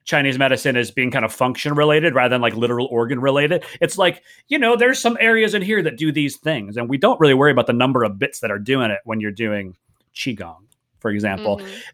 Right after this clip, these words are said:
Speaker 1: Your, your belief in it doesn't matter as much as your participation in it matters. That
Speaker 2: Right.
Speaker 1: matters a ton.
Speaker 2: Mm-hmm.
Speaker 1: Um,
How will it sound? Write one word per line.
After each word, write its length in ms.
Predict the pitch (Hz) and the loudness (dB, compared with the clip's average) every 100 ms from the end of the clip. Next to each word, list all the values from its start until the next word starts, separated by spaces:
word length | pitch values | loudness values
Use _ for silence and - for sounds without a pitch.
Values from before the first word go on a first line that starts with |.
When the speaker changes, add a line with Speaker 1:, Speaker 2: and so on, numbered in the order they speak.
| - | 0
Speaker 1:
Your, 160 | 170 170 | 0 2
your 180 | 151 175 | 4 4
belief 400 | 170 165 208 208 | 4 4 4 4
in 60 | 185 | 0
it 100 | 123 | 2
doesn't 260 | 151 143 131 | 2 2 0
matter 280 | 143 139 | 2 2
as 140 | 131 127 | 0 -2
much 180 | 131 - | -4 -6
as 100 | 120 | -8
your 100 | 117 | -8
participation 720 | 127 - 135 120 - 127 120 117 | -10 -12 -12 -12 -10 -10 -10 -12
in 120 | 104 | -12
it 100 | 104 | -6
matters. 320 | 110 101 92 - - | -4 -4 -8 -16 -10
That 200 | 101 160 | -2 0
Speaker 2:
Right. 80 | 190 | 2
Speaker 1:
matters 300 | 185 151 123 | 2 2 0
a 100 | 101 | -4
ton. 440 | - - 131 113 92 _ _ _ - - _ 240 | -12 -10 -8 -8 -10 _ _ _ -20 -20 _ -20
Speaker 2:
Mm-hmm. 180 | 254 131 | -4 0
Speaker 1:
Um, 520 | 117 107 98 95 | 2 0 -4 -12